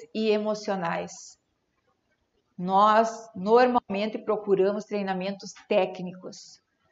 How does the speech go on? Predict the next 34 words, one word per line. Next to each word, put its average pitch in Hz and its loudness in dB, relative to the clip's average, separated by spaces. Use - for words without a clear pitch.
E 190 -2
eu 202 4
não 262 2
tô 302 4
dizendo 220 0
que - 0
eles 247 2
não 254 0
são 262 2
importantes, 311 0
eles 185 -2
são 254 4
muito 240 2
importantes 202 -4
pra 196 6
eu 214 4
executar 214 0
aquela 233 6
atividade 262 8
naquela 269 6
área, 262 8
né? 254 2
Um 214 -2
médico, 269 4
ele 247 6
precisa 254 -4
tá 294 2
qualificado 294 4
com 294 -4
ferramentas 262 0
de 233 2
medicina, 220 -4
de 170 2
atualizações, 208 2